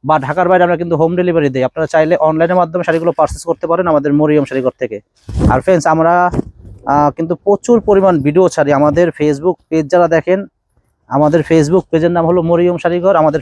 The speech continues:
Facebook পেজে আপনারা ঢুকবেন, ঢুকে আমাদের প্রত্যেকটা ভিডিও দেখবেন। আমাদের ভিডিওগুলো দেখলেই আপনাদের আইডিয়া হয়ে যাবে যে মরিয়ম শাড়িঘরে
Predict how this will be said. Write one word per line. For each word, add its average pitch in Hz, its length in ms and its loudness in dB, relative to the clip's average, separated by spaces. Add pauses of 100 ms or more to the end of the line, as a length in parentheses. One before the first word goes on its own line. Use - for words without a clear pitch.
Facebook 151 340 0 (100)
পেজে 165 280 2
আপনারা 165 380 0 (440)
ঢুকবেন, 170 380 0
ঢুকে 156 220 -4
আমাদের 170 300 2
প্রত্যেকটা 196 460 -2
ভিডিও 165 240 2
দেখবেন। 170 400 0 (120)
আমাদের 156 300 0
ভিডিওগুলো 170 360 2
দেখলেই 180 340 0
আপনাদের 170 260 0
আইডিয়া 156 320 2
হয়ে 175 160 2
যাবে 156 220 2 (500)
যে 123 120 0
মরিয়ম 175 380 2
শাড়িঘরে 190 380 0